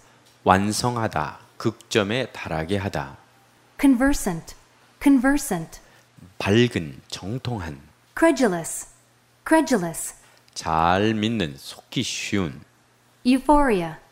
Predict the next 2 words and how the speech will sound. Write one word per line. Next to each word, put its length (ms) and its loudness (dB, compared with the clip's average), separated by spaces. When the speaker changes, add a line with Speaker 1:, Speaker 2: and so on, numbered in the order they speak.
Speaker 2:
Euphoria. 720 2
Speaker 1:
행복감. 1000 -4